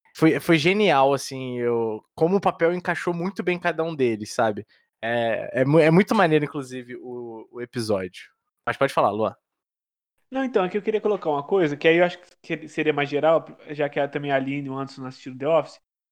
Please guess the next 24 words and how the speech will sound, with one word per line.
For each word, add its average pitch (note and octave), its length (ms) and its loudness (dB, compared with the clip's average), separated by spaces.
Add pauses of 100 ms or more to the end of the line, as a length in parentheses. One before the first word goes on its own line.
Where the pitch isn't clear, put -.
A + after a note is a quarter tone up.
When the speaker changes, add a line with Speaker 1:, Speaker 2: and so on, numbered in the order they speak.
Speaker 2:
é F#3 60 -2
o F#3 40 0
seguinte, E3 500 -10 (280)
o, F#3+ 460 -2
chega G3+ 160 2
um G3+ 40 -4
determinado D#3+ 360 0
momento D3 200 -2
da C#3 100 2
série, F#3+ 340 0
que - 140 -6
aí B3 100 0
não C4 100 -4
é C4 60 -2
spoiler, A#3+ 400 2
porque A#3+ 140 -6
eu - 20 2
acho A#3 140 -4
que - 60 -8
é A3+ 40 -2
uma A#3 60 -4
série, A3+ 240 -4
tipo - 160 -14
assim, D3+ 420 -10